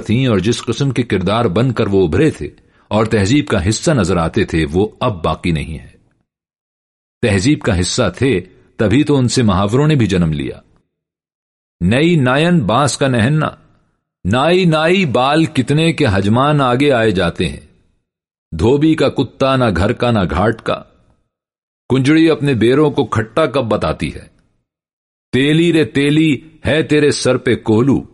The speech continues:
اور میر نے تو عطار سے گزر کر عطار کے لونڈے کو ایک کردار عطا کر دیا تھا۔ کیفیتیں عطار کے لونڈے میں بہت ہیں۔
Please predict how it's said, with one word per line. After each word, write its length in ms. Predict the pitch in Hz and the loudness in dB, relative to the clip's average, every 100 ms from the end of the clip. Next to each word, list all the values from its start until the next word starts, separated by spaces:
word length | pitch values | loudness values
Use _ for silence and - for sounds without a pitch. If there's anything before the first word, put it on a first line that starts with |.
| _ _ _ _ _ _ - | _ _ _ _ _ _ -6
اور 180 | 104 117 | -2 0
میر 460 | 98 107 151 185 | 2 2 2 2
نے 240 | 143 123 120 | 2 0 0
تو 240 | - 139 | 0 0
عطار 440 | 104 - 104 117 135 | 0 -4 -4 -2 -2
سے 180 | - | -2
گزر 340 | 98 101 123 131 | -2 0 0 0
کر 200 | - 104 - _ _ | 0 -2 -4 _ _
عطار 520 | - 98 - 123 131 | -8 -8 -4 -2 0
کے 160 | 151 143 | 0 0
لونڈے 440 | 101 90 120 139 | 0 2 2 2
کو 160 | 131 117 | 2 2
ایک 260 | 120 - - | 2 0 -4
کردار 380 | 95 85 123 | -2 0 0
عطا 200 | 120 90 | 0 -2
کر 160 | 80 78 | -2 -4
دیا 240 | 71 71 | -6 -10
تھا۔ 180 | - - - _ _ _ _ _ _ _ _ _ | -12 -20 -20 _ _ _ _ _ _ _ _ _
کیفیتیں 800 | - 123 - 151 151 147 147 156 160 | -2 0 0 2 2 2 0 0 0
عطار 540 | 131 - 107 117 135 | -2 -4 -2 0 0
کے 180 | 120 123 | 0 0
لونڈے 420 | 101 113 123 139 | 2 2 2 2
میں 160 | 123 160 | 2 0
بہت 420 | 151 127 131 | 0 0 -2
ہیں۔ 80 | - | -6